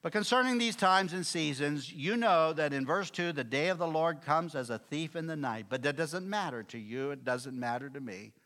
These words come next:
The day of the Lord is the day of judgment. It's the day of the second coming. We can put those two together. There's no problem. We can put those two together and understand that for those who love the Lord, it's a great day. For those who don't love the Lord, it's a bad day.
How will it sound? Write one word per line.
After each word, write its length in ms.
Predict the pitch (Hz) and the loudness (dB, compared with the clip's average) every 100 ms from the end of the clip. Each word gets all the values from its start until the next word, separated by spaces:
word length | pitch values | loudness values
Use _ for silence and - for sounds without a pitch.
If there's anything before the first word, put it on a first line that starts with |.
| _ _ _ _ - - | _ _ _ _ -20 -8
The 80 | 127 | 0
day 220 | 139 160 | 4 4
of 100 | 185 | 4
the 80 | 196 | 2
Lord 320 | 180 175 175 | 4 4 4
is 160 | 156 127 | 0 0
the 100 | 139 | -2
day 220 | 135 151 | 0 0
of 100 | 160 | 0
judgment. 500 | 208 226 135 95 - _ _ _ - | -2 -2 -4 -10 -12 _ _ _ -10
It's 140 | 160 147 | -6 -4
the 120 | 147 | 0
day 200 | 143 143 | 2 2
of 80 | 160 | 0
the 100 | 156 | -2
second 340 | 175 151 170 | -4 -4 -6
coming. 440 | 160 147 160 226 147 | 0 0 0 -6 -6
We 120 | 147 | -6
can 160 | 147 | -6
put 200 | - 147 | -4 -4
those 180 | 143 135 | -2 -6
two 160 | - 143 | -6 -6
together. 420 | 123 123 147 180 | -4 -2 -2 -4
There's 240 | 139 151 | -4 -4
no 140 | 165 160 | -4 -6
problem. 580 | - 131 113 139 180 131 _ _ _ _ _ _ _ _ _ _ _ _ _ _ _ _ _ _ _ _ _ _ _ _ _ - | -4 -4 -4 -6 -10 -14 _ _ _ _ _ _ _ _ _ _ _ _ _ _ _ _ _ _ _ _ _ _ _ _ _ -8
We 100 | 180 | -4
can 140 | 214 | -2
put 160 | 240 233 | 0 0
those 180 | 196 | -2
two 160 | - 202 | 0 -2
together 480 | 185 156 160 214 202 | 0 2 4 4 2
and 80 | 165 | 4
understand 680 | 175 160 - 160 160 220 | 2 0 -2 0 2 2
that 120 | 165 | 0
for 120 | - 143 | 0 2
those 280 | 156 190 | 2 2
who 80 | 165 | 0
love 240 | 165 175 147 | 2 2 2
the 80 | |
Lord, 280 | 147 180 226 | 0 2 0
it's 140 | 170 180 | -2 -4
a 60 | |
great 320 | 143 214 190 | 0 0 0
day. 200 | 139 117 | 0 0
For 140 | 110 131 | -2 -2
those 260 | 143 170 | 0 0
who 120 | 160 147 | -2 0
don't 220 | 175 190 | 2 4
love 180 | 180 170 | 2 2
the 100 | 165 | 0
Lord, 240 | 170 202 | 2 0
it's 160 | 185 175 | -2 -4
a 80 | |
bad 340 | 131 143 208 107 | 0 0 0 -4
day. 300 | 90 98 | -10 -10